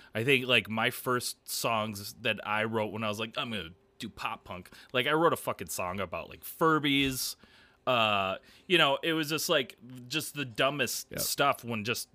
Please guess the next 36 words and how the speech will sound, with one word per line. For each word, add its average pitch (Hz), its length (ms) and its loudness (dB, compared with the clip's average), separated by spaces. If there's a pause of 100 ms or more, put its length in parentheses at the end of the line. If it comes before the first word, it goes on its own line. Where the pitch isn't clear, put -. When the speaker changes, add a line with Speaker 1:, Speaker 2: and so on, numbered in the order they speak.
(280)
Speaker 1:
still 165 560 2
learning 127 360 0
how 117 180 -2
to 95 100 -4 (160)
write 104 260 -2
Speaker 2:
Dude, 151 180 4
Speaker 1:
songs. 87 120 -4
Speaker 2:
I 170 120 6
remember, 180 600 2 (280)
uh, 127 320 0 (400)
the 127 60 -6
f-, - 120 -12 (140)
so 143 440 4 (320)
<coughs> - 360 -18
when, 139 240 -2
when, 135 320 0
when 131 200 -4
my 160 120 2
band 151 340 2
first 139 180 -2
started 127 300 -2
out, 127 160 0
we 127 140 -4
were, 117 260 -4
like, 120 200 -6
acoustic 123 420 -4
pop - 180 -10
punk, - 300 -12
right? 113 200 -4
So 113 120 -4
it's 107 120 -4
just 117 220 -8
two 127 140 -2
guitars, 117 340 -2
two 123 100 -6
vocals. 107 320 -6